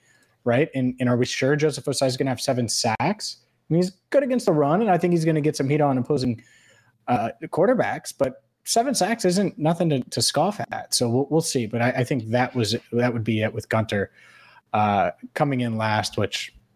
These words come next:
obviously he's a seventh round pick. Now, if he leads this list, that would be wild. That's like the Twilight Zone. Cue the Forrest Whitaker Twilight Zone type music.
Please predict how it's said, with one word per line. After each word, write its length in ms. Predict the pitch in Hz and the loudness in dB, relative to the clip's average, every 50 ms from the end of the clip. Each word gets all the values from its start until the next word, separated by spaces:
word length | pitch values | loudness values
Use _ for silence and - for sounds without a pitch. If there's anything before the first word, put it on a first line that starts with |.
| _ _ _ _ _ _ - | _ _ _ _ _ _ -2
obviously 480 | 113 110 104 104 101 92 - - 104 | 0 0 0 0 -2 -2 -2 0 0
he's 140 | 101 104 101 | 0 0 0
a 40 | 101 | -2
seventh 340 | - - 110 107 104 - - | -2 -2 -2 -4 -4 -4 -2
round 260 | 107 98 101 98 - | -2 -2 -2 -2 -2
pick. 300 | - 110 98 - - - | -2 -2 -2 -2 -4 -2
Now, 340 | - 131 131 117 92 87 - _ _ _ _ _ _ _ - | 0 0 0 0 -2 -6 -10 _ _ _ _ _ _ _ -8
if 120 | 113 - - | -6 -2 2
he 160 | 170 220 254 | 4 4 6
leads 280 | 233 202 165 139 120 | 6 4 4 2 0
this 260 | 113 139 - - - - | -4 -8 -8 -8 -6 -6
list, 360 | 113 110 104 - - - - _ _ _ _ _ _ _ _ _ | -6 -4 -6 -8 -12 -18 -20 _ _ _ _ _ _ _ _ _
that 240 | - 127 143 151 - | 0 2 2 2 2
would 160 | 151 139 123 143 - | 0 0 0 0 0
be 80 | 135 123 | 0 0
wild. 480 | 110 117 123 120 110 98 92 92 98 | 2 2 2 2 0 -2 -6 -6 -2
That's 220 | 110 147 165 - 220 | 0 0 2 2 2
like 140 | 196 160 | 2 2
the 60 | - 147 | 0 -2
Twilight 560 | - - 156 147 143 139 135 123 113 110 101 | 0 2 2 4 4 4 0 0 -4 -6 -8
Zone. 220 | - 104 95 92 | -8 -10 -10 -10
Cue 220 | 85 - - 170 165 | -6 0 2 2 2
the 100 | 156 143 | 2 0
Forrest 380 | - - 151 143 131 - - | 0 2 2 2 2 0 0
Whitaker 280 | 135 139 135 131 - 127 | 0 2 2 0 0 -4
Twilight 480 | 120 - 147 143 - 131 127 127 120 | -4 0 2 2 2 2 0 -2 -2
Zone 280 | 120 127 139 135 127 120 | 0 2 2 2 2 2
type 240 | - 139 127 113 - | 0 0 -2 -2 0
music. 460 | - 143 165 170 180 175 170 - - | 0 2 2 2 2 0 -2 -4 -20